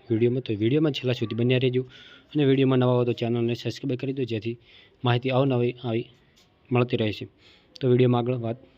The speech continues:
ચાલુ કરીએ. તો ઓકે, બનાસકાંઠામાંથી વિભાજિત થઈ વાવ થરાદ નવો જિલ્લો બનશે. તો અત્યારે ટી વી નાઇન ગુજરાતી ચેનલ ઉપર આવી રહી છે કે નવો જિલ્લો વાવ થરાદ બની શકે તેવી શક્યતા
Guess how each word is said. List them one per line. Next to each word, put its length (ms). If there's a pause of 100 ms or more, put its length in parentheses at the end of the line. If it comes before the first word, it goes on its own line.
ચાલુ 180
કરીએ. 220 (360)
તો 120
ઓકે, 140
બનાસકાંઠામાંથી 1900
વિભાજિત 420
થઈ 140
વાવ 200
થરાદ 300 (720)
નવો 200
જિલ્લો 240
બનશે. 280 (320)
તો 80 (140)
અત્યારે 380
ટી 220
વી 80
નાઇન 200 (1120)
ગુજરાતી 460 (340)
ચેનલ 260
ઉપર 200
આવી 160
રહી 140
છે 160
કે 120 (520)
નવો 140
જિલ્લો 260
વાવ 160
થરાદ 260 (360)
બની 220
શકે 220
તેવી 120
શક્યતા 460